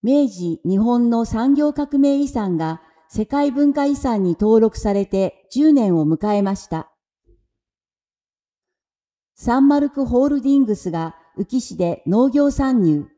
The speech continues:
九月十一日、サンマルクホールディングスが宇城市と営農に関する協定を締結。スポーツ講演会で国枝慎吾さんが講演。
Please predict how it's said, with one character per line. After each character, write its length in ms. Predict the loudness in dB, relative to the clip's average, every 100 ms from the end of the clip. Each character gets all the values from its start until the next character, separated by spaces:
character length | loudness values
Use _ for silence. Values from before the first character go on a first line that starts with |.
| _ _ _ _ _ _ _ _ _ _ _ _
九 120 | -4
月 280 | -2 -2 -6
十 180 | -4 -4
一 260 | -4 -4 -4
日、 420 | -4 -4 -6 -6 _ _ _ _ _ _
サ 240 | _ -4 2
ン 80 | 2
マ 120 | 2
ル 100 | -2
ク 160 | -4
ホ 200 | -2 0
ー 40 | 0
ル 120 | 0
デ 60 | 2
ィ 120 | 2
ン 40 |
グ 100 | 2
ス 160 | -2 -4
が 240 | -6 -6 -12 _ -8
宇 100 | -2
城 120 | -2
市 160 | -4 -2
と 260 | 0 0 0
営 180 | 2 4
農 200 | 4 4
に 140 | 2
関 240 | 0 -4 -4
す 140 | -4
る 120 | -6
協 260 | -2 -2 0
定 240 | 0 0
を 100 | 0
締 240 | 0 -2 -2
結。 440 | -2 -4 -6 -8 _ _ _ _ _ _ _ _ _ _ _ _ _ _ _ _ _ _ _ _ _ _ _ _
ス 120 | -16
ポ 180 | -4 -2
ー 40 | -2
ツ 120 | -4
講 260 | -2 2
演 200 | 4 2
会 280 | 0 -4 -4
で 260 | -4 -6 -8 _
国 300 | -4 2 4
枝 240 | 2 0 -2
慎 260 | 2 2
吾 120 | 2
さ 180 | 0 -2
ん 100 | -2
が 160 | -2 -6
講 300 | -4 0 0
演。 300 | 0 -4